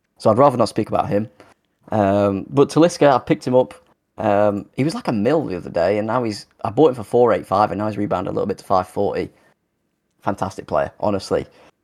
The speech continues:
If he was in a major league, he'd be a million coins easily. He's brilliant. He's got a five-star skill upgrade. He's six-foot-three. He's got finesse shot, outside foot shot traits. He's strong. He's big.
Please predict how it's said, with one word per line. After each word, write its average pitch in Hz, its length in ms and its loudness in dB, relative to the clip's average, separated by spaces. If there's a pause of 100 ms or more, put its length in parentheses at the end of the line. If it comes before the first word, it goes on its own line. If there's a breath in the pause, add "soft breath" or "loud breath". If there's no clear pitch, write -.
(140)
If 117 180 -2
he 151 180 6
was 139 200 4
in 120 140 4
a 123 40 4
major 113 380 2
league, 117 300 -2
he'd 123 240 -2
be 101 420 2 (300)
a 101 100 -6
million 104 300 -2
coins 95 320 -4
easily. 87 420 -6
He's 98 220 -2
brilliant. 90 600 -2
He's 98 120 -4
got - 80 2
a - 20 -4
five-star 120 400 2
skill 104 240 0
upgrade. 95 480 2 (420 soft breath)
He's 92 160 -8
six-foot-three. 98 680 -2
He's 92 120 -4
got - 360 -4 (220)
finesse 107 280 -2
shot, 101 300 0
outside 98 360 -2
foot - 180 -4
shot - 200 -10
traits. 92 460 0 (340 soft breath)
He's 92 180 -6
strong. 101 400 0
He's 87 160 -4
big. 98 400 0